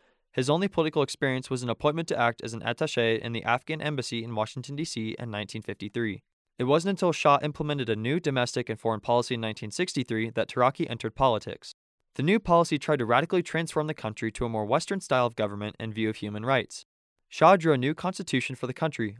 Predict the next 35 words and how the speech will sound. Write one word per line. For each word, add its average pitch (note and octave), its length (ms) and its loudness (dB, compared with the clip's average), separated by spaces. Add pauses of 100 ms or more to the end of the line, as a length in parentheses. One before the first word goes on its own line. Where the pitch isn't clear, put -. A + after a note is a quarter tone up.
offering A#2+ 300 0
freedom A#2+ 240 -2
of G#2 140 -4
speech, - 480 -4
expression, - 500 0
and A#2 100 -6
assembly, A2+ 520 -2 (180)
rights B2 220 2
that A#2 80 -2
he D#3+ 160 0
declared B2 360 -2
would A2+ 100 -6
no A2+ 140 -2
longer A#2+ 280 -2
be A2+ 100 0
restricted A#2 400 -4
by A2 100 2
the G#2 120 -2
royal G#2+ 180 0
family. G#2 420 -4 (280)
The - 40 -10
constitution E3 640 0
also D3 280 0
set C#3+ 200 2
up B2+ 140 2
democratic D#3+ 460 0
elections A#2 420 0
for - 100 -6
the A#2+ 80 -4
National A2 320 -2
Assembly. B2 480 -2 (300)
Over B2+ 180 6
a B2 60 2
ten-year E3+ 320 -2
period, A#2 420 0